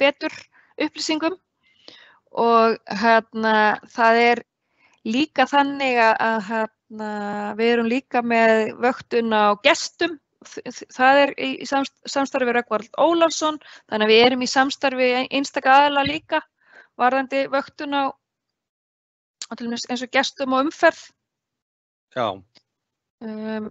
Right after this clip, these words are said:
Speaker 1: en þetta er fyrst og fremst, ég held að megnið af okkar gögnum séu svona bara innanhúsgögn.
Speaker 2: Já.
Speaker 1: Og, og eru í svona innanhússkýrslum. En hins vegar auðsótt að fá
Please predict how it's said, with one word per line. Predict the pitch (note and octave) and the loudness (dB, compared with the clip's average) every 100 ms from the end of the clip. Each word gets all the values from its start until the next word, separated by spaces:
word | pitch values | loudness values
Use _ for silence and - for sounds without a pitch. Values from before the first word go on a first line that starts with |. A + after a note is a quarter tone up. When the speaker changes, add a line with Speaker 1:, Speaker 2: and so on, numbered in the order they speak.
| - | -4
Speaker 1:
en | A3+ A3 | -2 2
þetta | C4 A#3+ C4+ | 0 0 -4
er | |
fyrst | - D#4 - | -2 -4 -4
og | D#4 | -4
fremst, | D4+ D4+ C#4+ | 0 -2 -2
ég | C4+ | -2
held | B3+ | 0
að | B3 | 2
megnið | D4 - D4 | 0 -4 -6
af | C4+ C#4 | -4 -4
okkar | D4 C4 | -8 -6
gögnum | C#4 - D4 C#4 | -6 -6 -8 -10
séu | - C#4 C#4 C4+ | -4 -2 0 -2
svona | - C4+ | -4 -6
bara | C4 C4+ | -2 -2
innanhúsgögn. | F4 A4 C#4 - E3+ _ _ _ _ _ _ _ _ _ _ _ _ _ | -2 -4 -6 -8 -10 _ _ _ _ _ _ _ _ _ _ _ _ _
Speaker 2:
Já. | C3 | -4
Speaker 1:
Og, | A#2 G#3+ G#3+ - _ _ _ _ - | 0 0 -2 -8 _ _ _ _ -4
og | A3+ | 0
eru | A#3+ A#3+ A#3+ | 2 2 2
í | |
svona | A#3+ C4 B3 A#3+ | 0 0 2 2
innanhússkýrslum. | C4 D#4+ F4+ D#4+ - F#4 - - E3 D#3+ _ _ _ _ _ - | 2 0 -2 -8 -6 -4 -4 -8 -12 -16 _ _ _ _ _ -6
En | G#3 | 0
hins | A#3 A#3 | 0 4
vegar | A#3+ A#3 A3+ - | 6 6 4 0
auðsótt | B3+ D4 - C#4+ - | 0 0 -2 -2 -2
að | C4 | 0
fá | D4 | 4